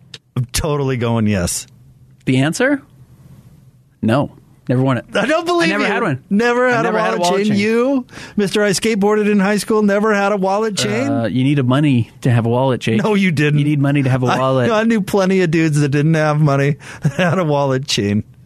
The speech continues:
Speaker 2: Nope, never had a wallet chain. Never wore one. I had a studded belt.
Speaker 1: Okay.
Speaker 2: Which is basically, which is the belt version of the wallet chain.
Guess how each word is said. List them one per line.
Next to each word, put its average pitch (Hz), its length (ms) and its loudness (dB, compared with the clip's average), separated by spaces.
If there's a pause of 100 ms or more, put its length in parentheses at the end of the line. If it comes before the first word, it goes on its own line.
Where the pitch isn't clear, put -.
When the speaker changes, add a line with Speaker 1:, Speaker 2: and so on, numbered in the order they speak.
(260)
Speaker 2:
Nope, 196 320 -2
never 196 180 2
had 208 100 0
a 196 40 0
wallet 170 280 2
chain. 113 280 -2 (160)
Never 170 200 2
wore 156 240 2
one. 110 180 -2 (500)
I 131 60 -4
had 151 100 0
a 156 40 -2
studded 151 300 -2
belt. 135 340 -2 (760)
Speaker 1:
Okay. 123 220 0
Speaker 2:
Which 156 140 0
is 151 120 2
basically, 151 440 0
which 151 200 0
is 135 120 0
the 135 80 0
belt 139 260 -2
version 117 320 0
of 110 120 0
the 107 80 -2
wallet 104 340 -2
chain. 80 320 -4